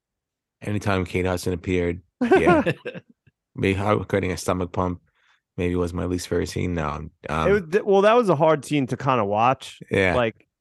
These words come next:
Speaker 2: and actually, I thought that was her best, like, acting was that whole scene, and then the scene after when they were walking around the park.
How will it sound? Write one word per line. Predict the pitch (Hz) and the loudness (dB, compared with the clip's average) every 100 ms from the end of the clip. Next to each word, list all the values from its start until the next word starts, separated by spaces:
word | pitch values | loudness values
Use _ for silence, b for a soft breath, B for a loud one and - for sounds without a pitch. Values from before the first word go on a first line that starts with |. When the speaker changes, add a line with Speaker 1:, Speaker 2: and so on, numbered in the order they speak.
| - | -6
Speaker 2:
and | 139 147 | -2 0
actually, | 160 185 - 160 | 0 -2 -2 0
I | 139 | 0
thought | - 170 156 | 0 -2 0
that | 147 | -2
was | 139 127 110 - _ _ _ _ _ _ _ _ _ _ _ | -2 -4 -10 -18 _ _ _ _ _ _ _ _ _ _ _
her | 147 | -2
best, | 131 101 131 120 - - - | 0 4 4 2 -6 -18 -6
like, | 127 117 - | 0 0 0
acting | 120 113 - 110 101 | -2 0 -2 -6 -6
was | 101 104 | -6 0
that | 113 107 104 | 2 0 -2
whole | - 123 117 113 104 98 _ _ _ _ _ | -4 -2 0 0 -2 -6 _ _ _ _ _
scene, | - - 120 107 104 95 - | -20 -8 -4 -2 -2 -6 -6
and | 123 117 | -2 2
then | 117 110 107 - | 2 0 -2 -4
the | 120 | -6
scene | - - 131 113 113 | -4 -2 2 2 0
after | - 110 110 - 110 | -4 -2 -2 -2 -2
when | 107 104 | -2 -2
they | |
were | 104 101 | -4 -4
walking | 107 104 104 | -6 -6 -6
around | 101 104 101 | -6 -6 -6
the | 98 | -8
park. | - 101 107 117 - | -4 -2 -2 -4 -8